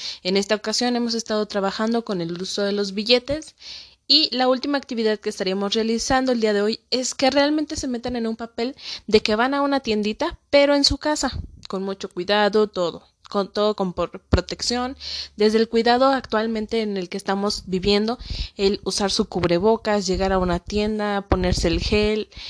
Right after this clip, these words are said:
el decir: "Hola, buenos días", o "Buenas tardes", o "Buenas noches", "Señora, señor, ¿me puede vender tal alimento?". Alimentos que ustedes tengan en casa, a lo mejor si ustedes tienen una lata de atún,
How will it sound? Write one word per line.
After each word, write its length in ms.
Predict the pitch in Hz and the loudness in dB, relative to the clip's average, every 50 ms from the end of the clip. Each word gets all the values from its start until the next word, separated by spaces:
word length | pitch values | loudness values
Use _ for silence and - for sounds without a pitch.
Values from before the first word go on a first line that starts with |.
| - - | -10 -6
el 140 | - 196 190 | -4 -2 -2
decir: 340 | 190 196 - - 202 202 - | -2 -2 0 2 2 2 2
"Hola, 380 | - 196 214 226 226 226 214 214 | 4 4 6 6 6 6 4 4
buenos 420 | 208 214 208 214 208 208 202 202 | 4 2 0 0 -2 -4 -4 -6
días", 540 | 196 220 233 233 233 233 226 226 233 226 - | -4 -2 0 0 2 2 2 2 0 0 0
o 100 | 196 175 | 0 0
"Buenas 300 | 175 190 190 190 196 - | 0 0 -2 -2 -4 -4
tardes", 460 | - 208 202 202 202 202 196 - - | -2 -2 -2 0 0 0 0 0 0
o 60 | 175 | 0
"Buenas 340 | 175 180 180 180 175 - - | -2 -2 -2 -2 -4 -2 -2
noches", 560 | 208 208 220 214 - - 226 226 226 233 - - - - - - - - | 0 -2 -2 -2 -2 0 0 0 0 -2 -6 -10 -12 -14 -14 -14 -14 -12
"Señora, 580 | - - 240 240 240 240 233 233 233 240 247 240 | -4 0 2 2 4 4 4 4 4 4 2 2
señor, 540 | - 214 190 196 208 214 214 214 220 226 | 0 -2 0 0 0 0 2 2 0 0
¿me 160 | 214 202 196 196 | 0 -4 -4 -4
puede 280 | - 214 214 220 226 | -2 -2 0 0 0
vender 540 | 208 208 190 185 190 202 208 214 214 226 220 - _ _ _ _ | 0 0 -2 0 0 2 2 2 2 0 -2 -10 _ _ _ _
tal 500 | - 202 208 208 208 214 214 214 214 208 - _ | 2 4 6 6 6 4 4 2 2 -2 -4 _
alimento?". 560 | 196 196 185 185 180 180 170 160 - - - _ _ _ _ _ _ - - - - - | -4 -2 -2 0 0 0 -2 -2 -6 -10 -14 _ _ _ _ _ _ -12 -8 -8 -8 -2
Alimentos 480 | - 202 208 208 226 233 233 - 254 - | 0 2 4 4 4 4 4 2 0 0
que 80 | - | 0
ustedes 380 | 247 - - 220 214 208 208 - | -2 -4 -2 0 0 0 0 -2
tengan 320 | - 202 196 196 190 196 | -4 -4 -2 -2 0 0
en 100 | 196 196 | -2 -2
casa, 320 | 196 - 226 220 220 214 214 | -2 0 0 0 0 0 -2
a 60 | 196 | -2
lo 80 | 190 180 | -2 -2
mejor 280 | 180 180 - 202 190 | -2 -2 -4 -2 -2
si 140 | - - 214 | 0 0 0
ustedes 340 | 202 - 202 196 196 202 - | 0 2 2 2 2 2 0
tienen 320 | - 202 196 196 196 202 | -2 -2 -2 -2 -2 -2
una 240 | 202 202 208 208 196 | -2 -2 0 -2 0
lata 300 | 202 208 208 202 - 214 | 0 0 0 0 0 0
de 80 | 208 214 | 0 0
atún, 320 | 214 - - 214 226 247 | 0 -2 -4 -6 -6 -6